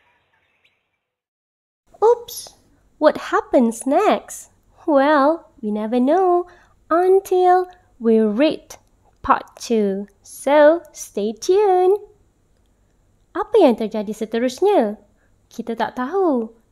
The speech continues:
Jadi kita perlu tunggu untuk bahagian kedua. As for now, let's proceed with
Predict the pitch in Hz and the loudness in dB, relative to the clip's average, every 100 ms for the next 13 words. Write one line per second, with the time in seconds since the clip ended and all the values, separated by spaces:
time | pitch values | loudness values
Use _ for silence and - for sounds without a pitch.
0 | - 214 220 339 392 392 359 359 349 339 | -10 -8 -6 -4 -2 0 2 4 6 6
1 | 339 311 294 320 - 208 208 233 226 349 | 6 4 6 4 4 0 0 0 4 4
2 | 392 302 233 226 202 196 202 _ - _ | 4 0 -2 -2 -2 -4 -8 _ -20 _
3 | - 214 - - 220 208 285 339 330 330 | -6 -6 -6 -10 -4 2 6 8 6 4
4 | - - 269 269 - - 233 220 - 285 | -4 -6 -2 -2 -6 -6 -6 -4 -6 -8
5 | - 294 339 | -4 -2 -2